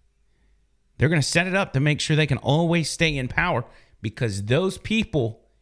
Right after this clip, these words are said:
have the most to hide. Of course they want power. Of course they want to enrich themselves.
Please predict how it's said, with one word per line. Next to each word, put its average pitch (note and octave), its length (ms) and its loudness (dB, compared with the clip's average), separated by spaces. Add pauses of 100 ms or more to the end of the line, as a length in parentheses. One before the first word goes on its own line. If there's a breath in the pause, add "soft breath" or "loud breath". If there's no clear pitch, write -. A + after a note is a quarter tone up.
(240)
have C3+ 360 -2
the A2+ 100 2
most B2 500 0
to A2 100 2
hide. C3+ 480 -2 (640)
Of - 80 -20
course - 240 2
they D3+ 80 6
want A#2 260 0
power. G#2+ 360 4
Of A2 100 -4
course D#3 280 -4
they D3 80 0
want C3 180 2
to G2+ 60 2
enrich G2 340 -2
themselves. F2 600 0